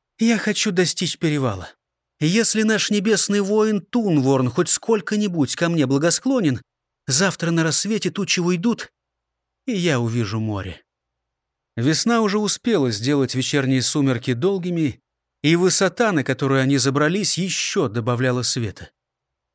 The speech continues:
Коренга даже вздрогнул, когда Иория вдруг задержала шаг и хлопнула пятерней по беловатому боку какой-то скалы,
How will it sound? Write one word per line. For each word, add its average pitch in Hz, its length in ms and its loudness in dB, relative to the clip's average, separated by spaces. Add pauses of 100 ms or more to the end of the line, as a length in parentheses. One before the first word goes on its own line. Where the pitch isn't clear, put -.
Коренга 151 440 -2
даже 165 260 0
вздрогнул, 127 720 0
когда 139 340 0
Иория 160 340 2
вдруг 139 320 -2
задержала 147 720 2
шаг - 480 -4 (360)
и 190 140 0
хлопнула 180 800 2
пятерней 160 640 0
по 139 120 -2
беловатому 160 600 2
боку 165 340 -2
какой-то 160 440 0
скалы, 175 640 0